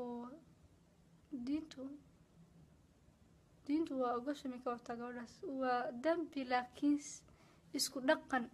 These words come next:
ma tihiin. Lacalla dhaqan, qofka dhaqanka waxaa ka wanaagsan, qofkan culture-kiisu waa baran kartaa, laakiin waxa ka wanaagsan qofkan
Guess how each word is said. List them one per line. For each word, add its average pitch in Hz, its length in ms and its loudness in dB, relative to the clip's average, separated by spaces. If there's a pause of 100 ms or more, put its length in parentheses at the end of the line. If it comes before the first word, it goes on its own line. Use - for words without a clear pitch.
(120)
ma 254 140 2
tihiin. 254 500 0
Lacalla 294 440 12 (200)
dhaqan, 349 300 12 (260)
qofka - 320 10
dhaqanka 349 340 10
waxaa 294 220 8
ka - 120 8
wanaagsan, 277 480 8 (200)
qofkan 339 320 10
culture-kiisu 349 600 10
waa 254 120 8
baran 285 240 8
kartaa, 311 300 10 (420)
laakiin 247 400 8
waxa 311 160 8
ka 320 140 8
wanaagsan 277 500 10
qofkan 330 380 10